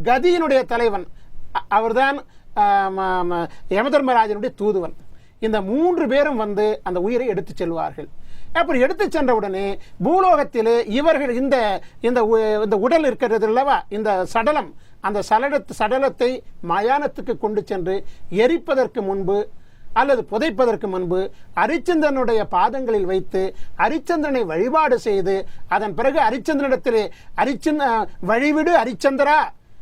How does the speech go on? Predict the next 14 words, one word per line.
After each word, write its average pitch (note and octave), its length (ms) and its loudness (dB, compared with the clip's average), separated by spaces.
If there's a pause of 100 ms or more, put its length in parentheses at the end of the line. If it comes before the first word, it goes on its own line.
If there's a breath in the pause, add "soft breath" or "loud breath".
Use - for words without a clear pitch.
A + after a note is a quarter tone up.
என்று G#3+ 500 0 (220 soft breath)
அந்த B3 260 2
அரிச்சந்திர E4 440 2
மகாராஜனிடத்திலே C4 1120 2 (680 soft breath)
பர்மிஷன் C#4 500 2
வாங்கிட்டு B3 360 2
தான் F4+ 220 0 (100)
அடுத்தது C4 400 0
பரியல் A3 360 0
பண்றதோ, G#3+ 460 0 (200 loud breath)
இல்ல A3+ 280 2
ம-, G#3 240 2
எரிக்கிறதோ, A3 580 0
புதைக்கிறதோ A3 420 0